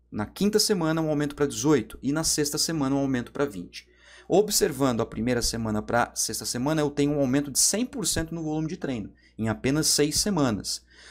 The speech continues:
Só que eu tenho uma progressão, e essa progressão ela é linear, é um aumento de dois em dois, até chegar na sexta semana. Quando chegar nessa semana, a gente faz o que nós chamamos de deload. Eu vou cair aí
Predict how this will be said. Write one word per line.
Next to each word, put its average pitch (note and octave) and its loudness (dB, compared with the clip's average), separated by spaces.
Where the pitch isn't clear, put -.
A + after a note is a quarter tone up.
Só - 0
que A#2 -4
eu A2+ -4
tenho A#2 -4
uma A2 0
progressão, C#3+ 2
e D3+ -2
essa D3 -2
progressão B2+ 0
ela A#2 0
é - 0
linear, A#2 2
é G#2 -8
um A#2 -6
aumento B2 -6
de G2+ -12
dois B2+ -2
em A3 -2
dois, B2+ 0
até B2 -4
chegar A#2+ -2
na C3 2
sexta A2 -2
semana. A#2+ -4
Quando C#4+ 2
chegar C#3+ 2
nessa C#3+ 0
semana, C#3 0
a - -2
gente C#3+ -6
faz C3+ 2
o D3 -4
que C#3 -8
nós C#3 2
chamamos B2 -2
de A#2 -6
deload. D#3 2
Eu A#2+ -2
vou C#3+ 4
cair C#3 4
aí C#3 2